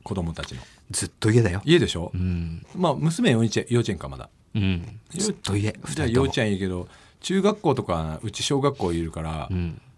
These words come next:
Speaker 1: あの、授業をこんだけ家でやってくださいみたいなのもらってきたのね、この間。
Speaker 2: へえ。
Speaker 1: あの、一日のこ-、こ-、例えば、一時間目国語、二時間目算数とかあって、
Speaker 2: うんうんうん。
Speaker 1: 国語の時間はこのプリントをやって。
Speaker 2: あ、その日の？
Speaker 1: その日の。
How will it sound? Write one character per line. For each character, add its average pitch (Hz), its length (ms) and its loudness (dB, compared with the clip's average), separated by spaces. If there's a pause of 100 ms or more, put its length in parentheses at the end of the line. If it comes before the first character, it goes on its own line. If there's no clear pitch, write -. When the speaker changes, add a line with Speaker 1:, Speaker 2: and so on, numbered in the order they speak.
Speaker 1:
あ 104 100 -4
の、 101 520 0
授 214 200 6
業 151 280 8
を 95 40 0
こ 151 160 -2
ん 165 160 4
だ 170 100 2
け 160 100 2
家 135 180 6
で 165 80 4
や 82 120 2
っ - 20 -12
て - 120 -6
く 123 60 0
だ 127 100 4
さ 123 140 2
い 95 40 2
み 85 100 -4
た 82 100 -4
い 78 40 -4
な 73 80 -6
の 76 60 -6
も 85 140 -2
ら 143 80 2
っ 160 60 -6
て 165 100 -4
き - 60 -10
た 85 80 -4
の 71 100 -6
ね、 78 80 -10
こ 82 100 -10
の 69 60 -8
間。 67 160 -14
Speaker 2:
へ - 40 -20 (840)
え。 113 880 10
Speaker 1:
あ 104 60 -4
の、 104 100 -2
一 113 240 -2
日 147 300 0
の 139 100 2
こ-、 127 220 -2 (140)
こ-、 - 180 -6 (160)
例 151 80 6
え - 20 6
ば、 117 80 4
一 107 220 0
時 120 80 -2
間 123 120 4
目 123 100 4
国 98 120 0
語、 101 220 2
二 95 140 6
時 95 100 -4
間 101 180 2
目 95 80 2
算 98 220 0
数 90 180 -8
と 90 100 -8
か 78 140 -6
あ 80 60 -6
っ - 20 -10
て、 101 340 -2
Speaker 2:
う 110 60 4
ん - 20 6
う 101 40 6
ん 92 260 4
う 87 60 0
ん。 - 20 -2
Speaker 1:
国 123 80 2
語 160 200 4
の 156 120 6
時 131 80 -4
間 135 160 2
は 127 60 2
こ 127 120 0
の 120 80 4
プ 123 140 -2
リ 120 100 6
ン 113 100 2
ト 110 240 0
を 107 60 2
や 98 100 2
っ 90 40 -8
て。 - 380 -4 (460)
Speaker 2:
あ、 107 140 4
そ 127 140 4
の 127 120 8
日 151 160 8
の？ 92 220 4
Speaker 1:
そ - 140 2
の 117 120 6
日 127 120 2
の。 - 160 0